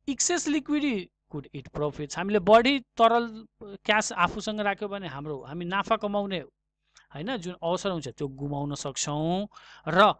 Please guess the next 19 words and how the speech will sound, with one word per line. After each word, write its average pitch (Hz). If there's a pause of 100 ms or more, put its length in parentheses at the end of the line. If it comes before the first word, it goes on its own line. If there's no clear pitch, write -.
(260)
अर्को 196
हातमा, 285
on 202
the 196
other 196
hand, 240
excess 311
focus 262
on 247
profit, 175
धेरै 220
चाहिँ 277
नाफा 226
कमाएर 247
सबै 285
क्यासको 247
लगानी 202
गरिदियो 156
भने 165